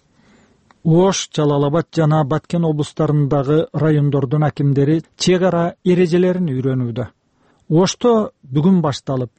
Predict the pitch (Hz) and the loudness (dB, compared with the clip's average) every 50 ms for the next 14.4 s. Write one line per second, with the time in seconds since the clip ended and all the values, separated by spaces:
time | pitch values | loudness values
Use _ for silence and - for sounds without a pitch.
0 | - 208 - - - 185 170 156 160 147 - - 165 139 123 143 127 - - 156 | -8 -8 -6 -4 -2 0 2 2 2 0 0 0 -2 0 0 -2 -4 -2 -4 -6
1 | - - 156 139 139 139 135 131 127 123 120 180 190 - 139 120 - - 151 147 | -4 -2 -2 0 0 0 0 0 -2 -2 -2 -2 -2 -2 -4 -6 -4 -2 -2 -2
2 | - - - 156 147 151 165 170 180 175 - - - 139 139 143 123 131 135 135 | -2 0 -2 0 0 2 2 2 2 0 0 -4 -6 -2 -2 -2 0 0 -2 -2
3 | 135 139 135 120 - - 165 160 151 156 156 151 - 147 139 147 151 143 139 - | 0 -2 -2 -4 -2 -2 -2 0 0 0 0 -2 -4 -4 -2 0 0 0 0 -2
4 | - 143 139 143 143 143 170 _ _ _ - 170 147 - - 143 127 120 123 123 | 0 0 0 2 0 0 -2 _ _ _ -2 -2 -2 0 0 -2 -2 -2 -2 -2
5 | 127 - 202 208 - - - - - - - - 143 147 165 180 180 175 190 185 | -2 -2 -2 -4 -4 -12 -20 -20 -20 -18 -8 -4 -2 -2 -2 -2 -2 -2 -2 -2
6 | 180 196 220 226 214 - - 175 175 165 151 160 147 143 151 156 175 180 - - | 0 0 0 0 0 0 -2 -2 0 0 2 2 2 2 2 0 0 -2 -2 -2
7 | 147 135 143 135 151 170 170 - - 175 170 156 151 139 - - - 139 131 131 | 0 0 2 2 2 0 0 0 0 0 0 0 0 -2 -4 -2 -2 -2 0 0
8 | 127 156 151 - - 165 147 - 165 151 - 151 - - - 156 147 135 131 139 | 0 0 0 0 -2 -2 0 -2 -2 0 0 -2 -4 -4 -2 -2 0 0 0 0
9 | 156 147 - - 160 156 156 147 135 143 151 160 151 143 143 131 123 120 131 127 | 0 -2 -2 0 0 2 2 2 2 2 0 2 2 2 0 0 0 -2 -2 -4
10 | 113 - _ _ _ - - - _ - 151 160 170 170 165 180 185 - _ - | -6 -8 _ _ _ -20 -20 -20 _ -2 2 2 2 2 2 0 -2 -4 _ -2
11 | 208 208 190 185 185 185 180 180 180 175 175 175 175 175 170 - 175 170 - - | 0 0 2 2 2 0 2 2 2 2 2 2 2 2 0 0 -2 -4 -4 -6
12 | 165 143 - 185 185 165 165 151 170 160 - 165 165 156 160 160 151 165 165 165 | -8 -4 0 0 0 0 2 0 0 0 0 0 0 2 0 0 2 0 0 0
13 | 147 - - 160 131 - 160 156 147 147 131 147 156 151 151 147 147 139 135 139 | -2 -2 -2 -4 -2 -2 -2 -2 0 0 0 0 0 2 2 2 2 2 2 0
14 | 131 127 135 147 151 156 - | 0 0 0 0 -2 -2 -6